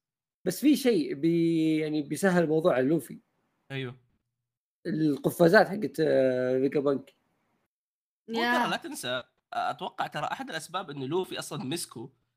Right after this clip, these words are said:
Speaker 2: لأنه عارف إنه إذا وجه له ضربة ممكن يبعد، بس هو ماسكه الحين ما يمدي يسوي شيء، ما يمدي يبعد، فاهمني؟ إنه هاكي.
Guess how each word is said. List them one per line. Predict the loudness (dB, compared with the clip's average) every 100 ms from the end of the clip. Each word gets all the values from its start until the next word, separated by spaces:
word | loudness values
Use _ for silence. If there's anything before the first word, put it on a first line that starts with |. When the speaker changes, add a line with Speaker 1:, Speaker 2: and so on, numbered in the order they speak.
| -8
Speaker 2:
لأنه | -4 -2
عارف | -2 -4
إنه | -10
إذا | -10 -8
وجه | -8 -8
له | -8
ضربة | -8 -10 -12
ممكن | -16 -14 -12
يبعد، | -12 -12 _ _
بس | -16 -12
هو | -8
ماسكه | -6 -6 -10
الحين | -12
ما | -10
يمدي | -10
يسوي | -10 -12
شيء، | -14 -16 _ -12
ما | -10
يمدي | -6
يبعد، | -8 -10 _ _ -12
فاهمني؟ | -12 -10 -10
إنه | -6 -6
هاكي. | -6 -12